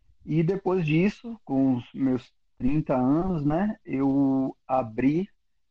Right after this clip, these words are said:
o meu projeto de forró, que hoje é Forrozinho,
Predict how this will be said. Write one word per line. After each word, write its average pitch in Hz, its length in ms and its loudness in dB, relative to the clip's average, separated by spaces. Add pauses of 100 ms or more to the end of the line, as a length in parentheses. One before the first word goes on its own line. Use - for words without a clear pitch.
o 131 100 -12
meu 127 160 -2
projeto 151 600 -2
de 127 100 -10
forró, 180 500 -2 (600)
que - 140 -6
hoje 127 200 2
é 131 60 -2
Forrozinho, 135 680 0